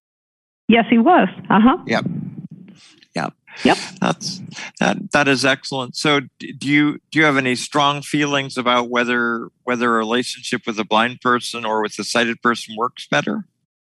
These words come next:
Speaker 1: Well, it depends on the people, obviously, but I
Speaker 2: Mm-hmm.
Speaker 1: think there's always gonna be a-, an implicit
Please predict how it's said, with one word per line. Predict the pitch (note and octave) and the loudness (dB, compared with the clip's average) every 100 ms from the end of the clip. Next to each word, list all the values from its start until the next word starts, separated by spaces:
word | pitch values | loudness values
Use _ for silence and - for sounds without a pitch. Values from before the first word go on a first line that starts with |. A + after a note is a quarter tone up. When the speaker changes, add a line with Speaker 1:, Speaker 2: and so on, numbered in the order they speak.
| _ _ _ _ _ _ _ _ _ _ | _ _ _ _ _ _ _ _ _ _
Speaker 1:
Well, | A#3+ B3 C#4 C#4 - - - - - | 2 6 6 4 0 -18 -20 -4 0
it | A#3 | 4
depends | B3+ - D4+ B3 | 4 6 8 8
on | A3 F3 | 8 6
the | |
people, | F3+ C4+ C#4+ F#3 - | 6 6 6 6 2
obviously, | - G#3+ G3+ E3 E3+ - F3 | 4 6 6 4 4 4 4
but | F3+ G3 - | 4 2 4
I | A3 A#3 | 4 6
Speaker 2:
Mm-hmm. | C4 A3+ | 6 4
Speaker 1:
think | G3+ E3+ - - - - - - - - - | 4 4 0 -6 -18 -20 -20 -20 -20 -8 2
there's | F#3+ G#3+ G3 - | 4 6 4 4
always | A#3+ B3+ B3+ A3 | 6 8 8 8
gonna | A3+ G#3+ G3+ | 6 6 8
be | F#3 F3+ G3 | 8 8 8
a-, | G3+ F#3+ - - | 6 4 4 4
an | G3+ | 6
implicit | F#3+ F#3+ F#3+ A3+ A3+ A3 F#3+ | 8 8 6 6 6 6 4